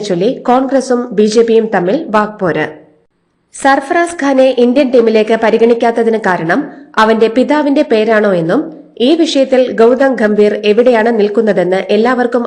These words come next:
അറിയാമെന്നും കോൺഗ്രസ് വക്താവ് ഷമ മുഹമ്മദ് എക്സിൽ പോസ്റ്റിട്ടതോടെയാണ് ആരോപണ പ്രത്യാരോപണങ്ങൾ തുടങ്ങിയത്.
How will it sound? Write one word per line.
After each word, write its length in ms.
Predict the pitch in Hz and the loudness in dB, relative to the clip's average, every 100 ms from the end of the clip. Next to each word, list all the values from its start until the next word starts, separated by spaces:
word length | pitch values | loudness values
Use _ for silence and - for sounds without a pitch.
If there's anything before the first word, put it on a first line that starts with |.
| 190 | -2
അറിയാമെന്നും 520 | 185 202 190 175 214 - - - _ 254 | 0 0 0 0 -2 -4 -10 -20 _ 2
കോൺഗ്രസ് 420 | 254 277 311 285 | 2 2 -4 -2
വക്താവ് 400 | 240 240 214 214 214 | -4 -2 0 0 -2
ഷമ 240 | 226 254 254 | -2 -2 -2
മുഹമ്മദ് 420 | 202 202 196 190 202 | -2 -2 -2 -2 -4
എക്സിൽ 240 | - 226 220 | -2 -4 0
പോസ്റ്റിട്ടതോടെയാണ് 880 | 220 233 247 220 185 175 170 160 180 302 - - - 214 | -2 0 -2 -2 -2 -2 -2 -4 -4 -6 -12 -16 -2 2
ആരോപണ 360 | 240 285 277 269 | 2 2 0 0
പ്രത്യാരോപണങ്ങൾ 720 | 240 202 214 208 180 180 175 294 277 | -2 0 0 0 0 -2 -2 -2 0
തുടങ്ങിയത്. 520 | 190 180 165 156 | 0 0 -2 -4